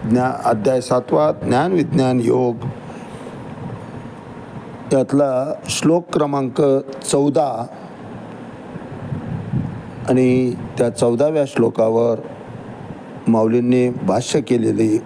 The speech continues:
ओवी क्रमांक सातवा अध्याय ज्ञानदीपिका ओवी क्रमांक एकोणसत्तर याचं आपण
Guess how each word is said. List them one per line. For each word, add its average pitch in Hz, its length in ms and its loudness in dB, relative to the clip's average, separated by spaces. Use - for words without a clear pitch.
ओवी 139 300 4
क्रमांक 117 420 2
सातवा 117 420 4
अध्याय 123 380 4
ज्ञानदीपिका 120 920 2
ओवी 113 420 4
क्रमांक 107 520 2
एकोणसत्तर 131 840 2
याचं 120 280 2
आपण 113 260 2